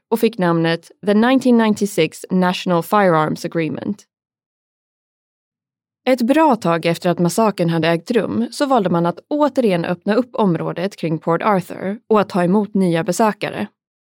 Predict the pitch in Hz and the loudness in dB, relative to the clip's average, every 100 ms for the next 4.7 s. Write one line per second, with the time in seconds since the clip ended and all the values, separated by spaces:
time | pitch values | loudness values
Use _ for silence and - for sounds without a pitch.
0 | _ _ _ _ _ _ 277 294 294 262 | _ _ _ _ _ _ -2 0 2 4
1 | 185 - 269 269 - 262 254 160 165 165 | 2 0 -2 -2 -2 -2 -2 0 2 0
2 | - 190 208 110 - 233 - _ 196 190 | 0 2 2 0 -6 -8 -12 _ -2 0
3 | 180 170 165 165 160 220 220 208 165 160 | 0 2 2 2 2 2 2 0 0 0
4 | 160 160 175 160 208 - 220 | 0 -2 -4 -2 -2 -2 -6